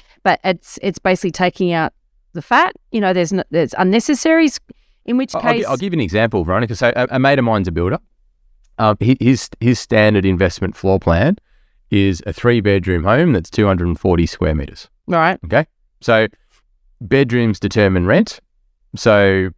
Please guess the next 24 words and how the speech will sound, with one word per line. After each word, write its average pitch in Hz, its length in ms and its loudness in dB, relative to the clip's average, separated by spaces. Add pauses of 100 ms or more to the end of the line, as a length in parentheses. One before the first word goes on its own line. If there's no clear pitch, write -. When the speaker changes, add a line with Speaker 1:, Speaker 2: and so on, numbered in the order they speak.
(520)
Speaker 2:
rent 110 280 2
would 98 180 -2
be, 92 460 2
you 95 80 0
know, 90 120 0
whatever 92 440 2
it 90 60 4
is 85 140 0
in 87 80 2
a 80 80 0
particular 85 500 -2
suburb 73 400 -4
for 92 80 -2
three 92 220 0
bedrooms. 80 520 -6 (880)
Okay. 98 140 -2 (340)
Um, 113 200 0
if 127 160 -2
we're 170 220 2
able 131 260 0
to 110 260 -2
eliminate 104 500 0
wasted 104 640 -4
space, - 580 -8